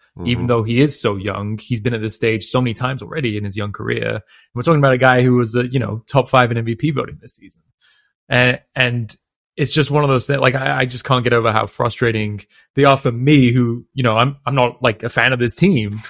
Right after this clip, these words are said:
Speaker 2: how frustrating it is for me to watch, and how even more frustrating it must be for someone like Kyle, who actually
Speaker 1: Mm-hmm.
Speaker 2: does follow this team every single
Speaker 1: Right.
Speaker 2: night, right? Because they just should be so much better than they actually are. So in saying that, like, this Heat team,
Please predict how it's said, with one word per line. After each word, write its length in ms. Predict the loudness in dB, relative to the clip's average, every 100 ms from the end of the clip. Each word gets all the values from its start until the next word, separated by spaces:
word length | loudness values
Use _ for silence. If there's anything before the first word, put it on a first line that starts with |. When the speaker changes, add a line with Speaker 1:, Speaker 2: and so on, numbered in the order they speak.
| -2
Speaker 2:
how 100 | 2
frustrating 440 | 4 4 4 4
it 20 |
is 120 | 2 2
for 100 | 0
me 160 | 4
to 80 | 4
watch, 440 | 4 2 0 -6 -6
and 80 | 0
how 400 | 4 4 4 2
even 180 | -2
more 220 | 0 0 2
frustrating 460 | 2 2 2 0
it 40 | 0
must 200 | -4 -4
be 280 | -2 -2 -4
for 260 | -4 -4
someone 220 | -4 -6
like 180 | -6 -6
Kyle, 500 | -2 2 2 0 -6 _
who 120 | 0
actually 240 | 0 0 0
Speaker 1:
Mm-hmm. 100 | 2
Speaker 2:
does 300 | 2 2 -2
follow 300 | -8 -10 -10
this 120 | -14
team 340 | -18 -20 -20 -12 -6
every 180 | -4
single 260 | -4 -6 -6
Speaker 1:
Right. 160 | -4 -6
Speaker 2:
night, 120 | -8
right? 320 | -8 -6 -6 -10 _ _ _ -6
Because 200 | -2 0
they 100 | 0
just 220 | -2 -6
should 260 | -6 -6
be 120 | -6 -4
so 200 | -2 -4
much 220 | -4 -6
better 160 | -4
than 140 | -4 -6
they 80 | -8
actually 340 | -10 -12 -10
are. 240 | -8 -8 -8
So 440 | -4 -2 -2 -6 _ _ _ _
in 100 | -6
saying 260 | 2 4 6
that, 260 | 4 4 4
like, 300 | 2 0 -4
this 180 | -4
Heat 240 | -4 -8 -6
team, 480 | -2 0 0 -4